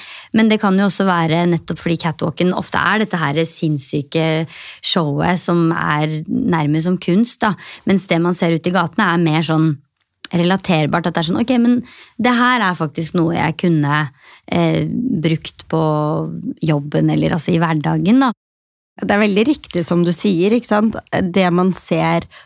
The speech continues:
Speaker 2: utenfor visningene er jo ofte mye mer relaterbart. Det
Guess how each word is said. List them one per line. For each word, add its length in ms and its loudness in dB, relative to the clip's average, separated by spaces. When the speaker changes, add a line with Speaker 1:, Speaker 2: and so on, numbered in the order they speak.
Speaker 2:
utenfor 720 0
visningene 880 0
er 320 2
jo 120 2
ofte 720 0
mye 400 2
mer 380 0
relaterbart. 1040 -2
Det 240 -2